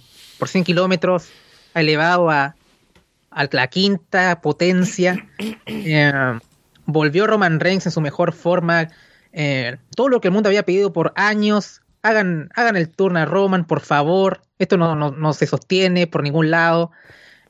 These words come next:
Em, pero no solamente fue el turn, sino el personaje y la aproximación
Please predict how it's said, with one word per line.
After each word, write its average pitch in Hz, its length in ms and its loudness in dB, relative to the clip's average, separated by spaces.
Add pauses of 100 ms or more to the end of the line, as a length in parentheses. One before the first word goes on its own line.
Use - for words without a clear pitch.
(180)
Em, 143 720 0
pero 170 240 2
no 233 100 2
solamente 254 400 0
fue 175 140 0
el 151 100 0
turn, 269 240 0
sino 180 460 2
el 165 100 0
personaje 170 520 0
y - 20 2
la 202 80 2
aproximación 175 960 -2